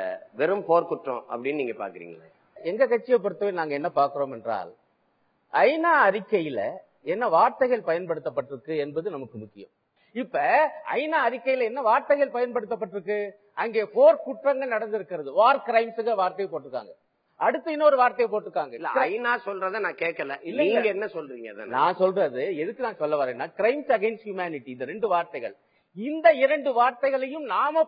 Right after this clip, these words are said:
Speaker 2: பயன்படுத்தினா தான் இவ்வளவு அழிச்சாட்டியம் பண்ணி கொண்டிருக்கிற, அடாவடித்தனம் பண்ணி கொண்டிருக்கக்கூடிய இந்த ராஜபக்சே அரசை ஒரு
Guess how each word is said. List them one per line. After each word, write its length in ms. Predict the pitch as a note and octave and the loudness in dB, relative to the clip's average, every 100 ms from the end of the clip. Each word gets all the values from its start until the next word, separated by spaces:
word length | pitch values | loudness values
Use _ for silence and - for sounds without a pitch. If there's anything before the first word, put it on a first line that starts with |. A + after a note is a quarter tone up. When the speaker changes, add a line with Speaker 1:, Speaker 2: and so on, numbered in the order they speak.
| A3 | 4
Speaker 2:
பயன்படுத்தினா 640 | B3 C#4 A#3+ A3+ G#3 E3 - D3+ | 2 2 0 0 -4 -6 -4 -4
தான் 260 | F3+ G#3 G#3 G3 _ _ - | -2 -2 -4 -8 _ _ -14
இவ்வளவு 400 | F#3+ A#3+ D#4 D4+ A3+ | -6 6 6 8 4
அழிச்சாட்டியம் 640 | B3+ A#3+ D#4+ D4+ C#4+ C4+ G3+ | 0 2 2 2 -2 -4 -4
பண்ணி 160 | G#3+ G#3 | -6 -8
கொண்டிருக்கிற, 420 | G3 E3 C#3 C3 E3+ A3 A3 - _ - | -8 -8 -8 -4 -2 0 -2 -8 _ 2
அடாவடித்தனம் 760 | F3+ D#4+ E4+ D#4 C#4 C4+ A#3 | 8 10 8 4 0 -2 -2
பண்ணி 180 | F#3+ A#3 A3+ | -6 -8 -8
கொண்டிருக்கக்கூடிய 800 | G#3+ F3 D#3+ - C#3+ C#3 G#3+ A#3 _ A3 | -8 -6 -8 -8 -8 -4 -4 -4 _ -8
இந்த 100 | C4 G3+ | 0 4
ராஜபக்சே 540 | G#3+ C#4+ D4 C#4 - A3+ D#3 | 4 4 4 2 0 0 0
அரசை 420 | F3 G3+ - F#3 B3+ B3+ - _ F3+ | 0 -2 -2 -2 -2 -4 -12 _ 0
ஒரு 180 | B3+ | 2